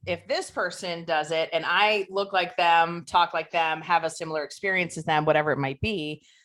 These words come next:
then I can do that too and be successful." And so it just, that's,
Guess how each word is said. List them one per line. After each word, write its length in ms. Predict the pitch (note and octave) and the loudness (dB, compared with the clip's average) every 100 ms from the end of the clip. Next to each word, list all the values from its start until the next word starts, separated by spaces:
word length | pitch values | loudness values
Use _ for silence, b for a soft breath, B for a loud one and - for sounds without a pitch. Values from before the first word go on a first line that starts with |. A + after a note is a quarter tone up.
| _ | _
then 100 | A3+ | 2
I 120 | C4 | 4
can 160 | C4+ A#3+ | 4 2
do 120 | E3+ | 2
that 220 | D#3 C3 | 2 2
too 480 | - B3 F#3 A#2+ - b b b - | 2 4 4 2 -6 b b b -2
and 240 | E3+ E3+ | 2 2
be 100 | E3 D3+ | 0 -4
successful." 720 | - D#3 - C#3+ - C3 A#2 | -6 -4 -4 -4 -6 -4 -4
And 120 | D#3+ | -4
so 220 | - D#3+ | 0 0
it 160 | D3+ E3 | 0 -4
just, 260 | F3 D#3+ - | -6 -6 -2
that's, 320 | E3 - | -2 -2